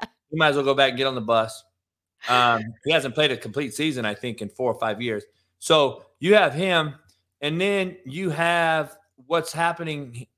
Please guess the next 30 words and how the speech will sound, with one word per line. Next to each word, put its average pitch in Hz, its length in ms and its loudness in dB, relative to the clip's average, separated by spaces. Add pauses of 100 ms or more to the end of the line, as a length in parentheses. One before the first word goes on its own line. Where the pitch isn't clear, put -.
(120)
The 123 100 -8
rest 196 300 0
of 147 80 -12
the 120 80 -10
thing 135 300 -2
that 127 120 -2
I 120 120 0
see 127 400 -6
is 123 300 -4 (480)
you 151 220 -6
don't 208 160 0
have 170 240 0
any 151 200 -4
outside 139 520 -2
threats, 170 540 0
so 143 240 -4
you 175 220 -4
can 208 260 -2
load 160 240 0
the 135 140 2
box 160 420 0
on, 127 240 -6 (220)
on, 120 340 -4 (120)
on 117 280 -6
Derrick 131 340 0
Henry, 151 460 -6 (120)
which 120 240 -10
you 127 80 -6
saw 160 280 0
yesterday. 120 760 -4